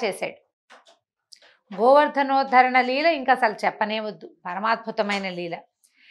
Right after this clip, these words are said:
కేవలం చూడబోతే పిల్లాడు చిన్న పిల్లవాడు, ఇంత చిన్నవాడు మ-, ఏనుగు తొండంతో పద్మాన్ని లాగినంత తేలికగా పద్మాన్ని పట్టుకుని లేపుతుంది. ఏనుగులు ఏం చేస్తాయంటే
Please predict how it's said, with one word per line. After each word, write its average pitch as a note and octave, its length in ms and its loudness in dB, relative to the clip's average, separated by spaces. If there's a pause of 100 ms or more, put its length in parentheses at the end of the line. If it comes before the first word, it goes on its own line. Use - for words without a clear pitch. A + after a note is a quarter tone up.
(200)
కేవలం C#4+ 460 4
చూడబోతే B3 560 0
పిల్లాడు A#3+ 420 0
చిన్న A3+ 580 -10
పిల్లవాడు, G#3 540 -4 (800)
ఇంత C4+ 180 -6 (220)
చిన్నవాడు D4+ 920 4 (320)
మ-, E3+ 80 -10
ఏనుగు C#4+ 580 0
తొండంతో C#4+ 500 0
పద్మాన్ని D4+ 520 4
లాగినంత B3+ 560 6
తేలికగా A#3+ 960 4 (400)
పద్మాన్ని B3 360 0
పట్టుకుని B3+ 260 0
లేపుతుంది. A#3+ 560 -2
ఏనుగులు B3+ 320 -4
ఏం A#3+ 160 -2
చేస్తాయంటే B3 520 -4